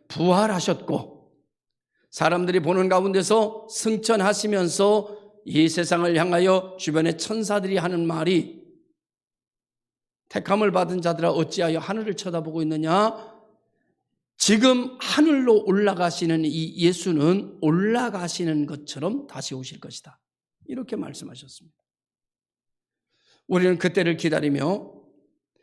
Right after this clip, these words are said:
이 땅에서 하나님이 이루시고자 하는 그 역사를 우리는 성령의 힘을 의지하여 이루어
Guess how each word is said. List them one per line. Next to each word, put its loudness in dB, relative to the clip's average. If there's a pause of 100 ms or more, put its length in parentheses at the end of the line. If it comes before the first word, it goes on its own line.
(180)
이 2
땅에서 2
하나님이 2
이루시고자 0
하는 -2
그 -2
역사를 -2
우리는 0
성령의 0
힘을 -2
의지하여 -4
이루어 -2